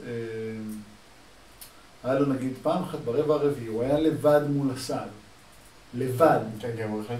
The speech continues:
Speaker 1: ואז הוא
Speaker 2: למסור.
Speaker 1: החליט למסור ל-, לאוסטרליה השני. אה, ל-, לא משנה,
Speaker 2: לא
Speaker 1: לא זוכר
Speaker 2: משנה,
Speaker 1: מה השם
Speaker 2: כן.
Speaker 1: שלו,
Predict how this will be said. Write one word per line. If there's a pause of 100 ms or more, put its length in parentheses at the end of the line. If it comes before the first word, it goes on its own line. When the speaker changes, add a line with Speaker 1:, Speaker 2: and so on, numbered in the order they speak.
(140)
Speaker 1:
ואז
הוא
Speaker 2:
למסור.
Speaker 1:
החליט
למסור
ל-, (720)
לאוסטרליה
השני. (1800)
אה, (1000)
ל-, (920)
לא
משנה,
Speaker 2:
לא
Speaker 1:
לא
זוכר
Speaker 2:
משנה,
Speaker 1:
מה
השם
Speaker 2:
כן.
Speaker 1:
שלו,